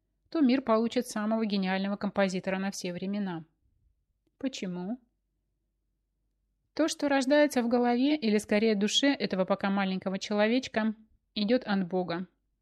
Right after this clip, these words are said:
и им же напевается. Пальцами маленького Моцарта озвучивается музыка Господа. Йозеф Гиннер говорил столь торжественно и патетически,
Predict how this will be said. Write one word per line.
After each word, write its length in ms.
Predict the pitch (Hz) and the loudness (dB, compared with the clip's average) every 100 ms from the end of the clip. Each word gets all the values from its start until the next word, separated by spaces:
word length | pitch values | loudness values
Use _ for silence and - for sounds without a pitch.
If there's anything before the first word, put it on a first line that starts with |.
| _ | _
и 100 | 240 | -4
им 300 | - 196 202 | -2 0 0
же 100 | 190 | -2
напевается. 840 | 190 180 180 170 170 165 - - 170 _ _ _ _ _ _ _ _ _ | -4 -4 -4 -4 -6 -8 -10 -12 -16 _ _ _ _ _ _ _ _ _
Пальцами 400 | - 277 277 254 | 0 0 2 2
маленького 480 | 233 233 240 226 220 | 4 4 2 0 0
Моцарта 600 | 220 254 233 180 - 170 | 2 0 2 0 -2 -6
озвучивается 840 | - 196 196 226 226 202 202 - 202 | -6 -6 -4 -4 -2 -2 -2 -4 -6
музыка 440 | - 185 175 180 185 | -6 -6 -6 -6 -6
Господа. 640 | 175 170 - - 160 170 - _ _ _ _ _ _ _ _ _ _ _ _ _ _ _ _ _ _ _ _ _ - | -8 -10 -12 -14 -12 -12 -16 _ _ _ _ _ _ _ _ _ _ _ _ _ _ _ _ _ _ _ _ _ -2
Йозеф 280 | 240 285 269 | 0 2 2
Гиннер 520 | 247 233 339 294 202 196 - | 2 4 4 6 4 -2 -4
говорил 440 | 208 214 220 233 | 0 4 4 2
столь 280 | - 233 214 | 0 0 2
торжественно 580 | 214 208 220 - 202 208 | 2 2 -2 -4 -6 -6
и 140 | - | -6
патетически, 920 | 202 208 208 285 294 226 - 190 180 | -8 -8 -2 -2 -2 -4 -6 -8 -8